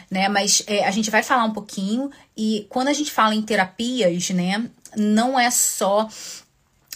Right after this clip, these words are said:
terapia voltada pra, pra psicologia, a nutricional também é muito importante quando a gente fala vício em comida, né? Porque tem tudo a ver com a alimentação. Então, a nutrição, ela também é importante.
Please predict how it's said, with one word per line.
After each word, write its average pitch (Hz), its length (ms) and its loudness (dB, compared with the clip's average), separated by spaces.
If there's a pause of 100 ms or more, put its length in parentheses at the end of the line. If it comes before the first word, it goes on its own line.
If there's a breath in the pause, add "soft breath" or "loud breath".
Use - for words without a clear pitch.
(140)
terapia 214 720 4
voltada 190 680 0
pra, 185 240 2
pra 185 260 0
psicologia, 190 960 -6
a 196 120 -2
nutricional 196 560 -6
também 180 240 -2
é 180 40 0
muito 180 360 -2
importante 185 520 -6
quando 180 140 -2
a 180 60 0
gente 180 180 -6
fala 175 340 -4
vício 185 380 -4
em 185 40 -2
comida, 196 520 -2
né? 165 300 -8
Porque - 240 -14
tem 185 180 -8
tudo 185 220 -6
a - 20 -6
ver 185 140 -6
com 185 120 -8
a 196 40 -2
alimentação. 185 680 -6
Então, 180 300 -4
a - 20 0
nutrição, 180 440 -4
ela 180 120 -2
também 180 420 -2
é - 20 -2
importante. 180 600 -6